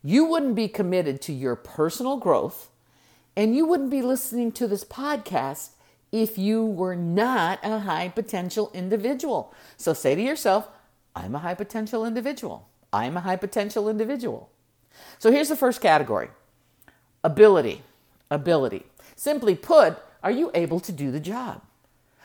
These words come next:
Are you demonstrating the knowledge and skills that it takes to perform the task that you're doing or anything that makes up any one, any of your career?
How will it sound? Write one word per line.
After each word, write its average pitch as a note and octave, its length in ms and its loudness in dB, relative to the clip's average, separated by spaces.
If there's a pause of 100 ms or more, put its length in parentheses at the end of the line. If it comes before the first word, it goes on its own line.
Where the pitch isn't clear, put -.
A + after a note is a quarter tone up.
(100)
Are E3 60 2
you B3+ 220 2
demonstrating A3 800 2
the D3+ 80 0
knowledge E3 640 0
and D#3 180 -6
skills G3+ 640 -2
that - 220 -8
it G3+ 160 -2
takes G3 320 -6
to - 120 -10
perform G3 840 -6 (920)
the C3+ 140 -8
task - 800 -4
that - 160 -10
you're D3+ 80 -4
doing F#3+ 560 -6 (720)
or E3 220 0 (140)
anything A3+ 480 4
that C#3 140 -6
makes D3 240 -6
up D3 160 -6
any D#3 180 -6
one, C#3 320 -6
any D#3 280 -4
of C3+ 80 -4
your A#2+ 160 -8
career? A#2+ 480 -6